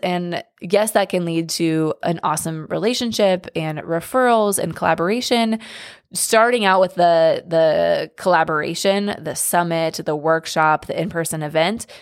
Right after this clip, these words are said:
is gonna be a better way to build those deeper, stronger relationships very fast, to be honest. And once you start building this referral network, I want you to know that, like, that's just the first step.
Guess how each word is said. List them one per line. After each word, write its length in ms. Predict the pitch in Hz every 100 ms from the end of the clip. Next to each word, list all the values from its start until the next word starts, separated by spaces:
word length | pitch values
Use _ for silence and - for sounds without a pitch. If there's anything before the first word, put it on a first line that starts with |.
| _
is 160 | 170 170
gonna 160 | 202
be 100 | 185
a 80 | 175
better 320 | 160 190 196
way 160 | 185 170
to 100 | 165
build 240 | 165 156
those 220 | 156 156
deeper, 340 | 170 160 156 165
stronger 440 | - 147 147 170
relationships 800 | 147 139 - - 180 233 247 - - _
very 420 | 180 165 165 151
fast, 560 | 156 - - - - -
to 100 | 165
be 120 | -
honest. 480 | - - - - - _ _ _ _ _ _ _ -
And 240 | - 233 220
once 240 | 262 320
you 100 | 349
start 260 | 330 254 208
building 340 | 202 202 196
this 240 | 180 175 -
referral 480 | 175 170 165 156
network, 500 | 151 - 160 208 254 - - - - -
I 60 | 190
want 160 | 220
you 80 | 262
to 60 | 254
know 180 | 202
that, 120 | 202 156
like, 240 | 175 170 _
that's 320 | 190 196 480 339
just 340 | 185 196 -
the 60 | -
first 340 | - 170 -
step. 360 | - 170 -